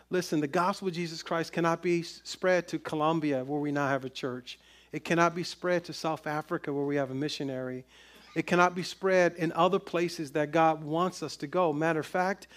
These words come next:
it can't even be fulfilled here in this town called Lindenwold, or this county called Camden County, or this state called New Jersey, and this region. It cannot go forward without people. <clears throat> But then also,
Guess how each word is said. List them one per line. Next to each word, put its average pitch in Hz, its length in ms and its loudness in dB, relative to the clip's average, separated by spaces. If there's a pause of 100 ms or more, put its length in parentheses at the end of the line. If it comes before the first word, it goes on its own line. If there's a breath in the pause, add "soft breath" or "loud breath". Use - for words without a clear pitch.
(200 loud breath)
it 165 120 -6
can't 208 220 4
even 175 240 2
be 170 140 -2
fulfilled 156 500 -2
here 156 400 0
in 156 160 -2
this 156 200 -2
town 139 520 -2 (240 soft breath)
called 147 240 -2
Lindenwold, 135 640 0 (240 soft breath)
or 147 80 -2
this 139 180 -2
county 180 380 0
called 143 260 -4
Camden 147 400 -2
County, 147 480 0 (300 loud breath)
or 156 160 0
this 143 180 -4
state 180 320 2
called 135 260 -4
New 139 120 -4
Jersey, 156 640 0
and 151 160 -4
this 143 180 -6
region. 156 420 -2 (760 soft breath)
It 165 120 -8
cannot 185 540 6
go 180 180 6
forward 170 540 0
without 147 440 0
people. 156 440 0 (340 soft breath)
<clears throat> - 460 2
But 190 100 4
then 185 140 10
also, 185 500 4